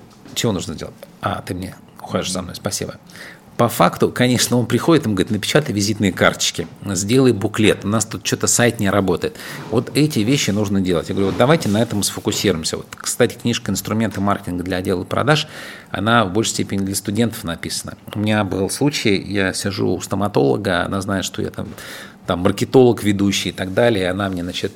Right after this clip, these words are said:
лечит зубы и спрашивает меня: «Вот у меня сын, э, учится в вузе, че-то разочарование сплошное, хочет пойти работать, че ему почитать?»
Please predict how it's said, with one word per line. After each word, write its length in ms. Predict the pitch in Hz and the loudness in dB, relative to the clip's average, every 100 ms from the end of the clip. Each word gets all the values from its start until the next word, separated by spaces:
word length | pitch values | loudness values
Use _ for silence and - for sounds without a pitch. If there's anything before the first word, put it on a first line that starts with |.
| - | -4
лечит 380 | 101 101 101 95 | -2 -2 -4 -2
зубы 280 | 120 123 | 0 0
и 20 | 95 | -2
спрашивает 380 | - 98 - | 0 -2 -2
меня: 80 | 92 | -6
«Вот 80 | 92 - | -6 -4
у 60 | |
меня 120 | 90 | -4
сын, 300 | 92 - 165 156 - - - | -2 0 -2 -2 -10 -18 -12
э, 440 | - 98 98 95 98 | -4 0 0 0 -2
учится 300 | 98 - 107 | -4 -2 -2
в 60 | 101 | 0
вузе, 480 | 135 135 107 95 - - - | 0 2 0 0 -4 -16 -6
че-то 180 | - 107 | -2 0
разочарование 560 | 95 92 120 123 139 | 0 2 2 4 2
сплошное, 460 | 117 - 101 - 92 | 0 -2 -2 -2 -4
хочет 240 | - 98 | -4 -6
пойти 240 | - 95 104 | -4 -2 0
работать, 340 | 98 120 127 | 0 -2 -4
че 140 | - 104 | -4 -4
ему 100 | 95 | -4
почитать?» 460 | - - 92 82 | -4 -2 -2 -2